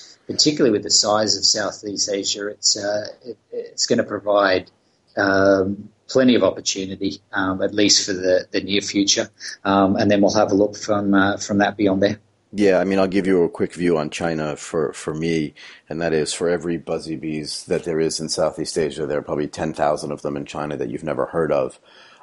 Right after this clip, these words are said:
Speaker 2: Um, and that's just
Speaker 1: Yeah.
Speaker 2: because the, the scope of the geographic size is just so large, but also one and a half billion people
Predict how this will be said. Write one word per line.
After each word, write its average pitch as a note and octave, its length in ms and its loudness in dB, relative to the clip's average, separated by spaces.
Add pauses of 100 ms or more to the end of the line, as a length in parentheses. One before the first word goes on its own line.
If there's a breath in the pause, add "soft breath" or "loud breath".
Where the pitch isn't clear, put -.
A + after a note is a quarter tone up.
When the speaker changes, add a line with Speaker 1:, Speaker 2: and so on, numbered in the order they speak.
Speaker 2:
Um, D2+ 240 0
and D#2 80 -2
that's F2+ 120 4
just F2+ 220 6
Speaker 1:
Yeah. F2+ 140 6
Speaker 2:
because D#2+ 400 -2
the, D2+ 440 2
the C#2+ 280 -4
scope - 440 0
of D2 200 -2
the D2 380 -4
geographic E2+ 720 0
size E2 440 -4
is D2 100 -14
just - 220 -6
so D#2 140 -2
large, D#2 360 -2
but C#2+ 80 -2
also D2+ 300 0
one D2+ 260 -4
and D#2+ 100 -2
a D#2 40 -4
half D2 260 -8
billion D2 280 -4
people C#2+ 460 -6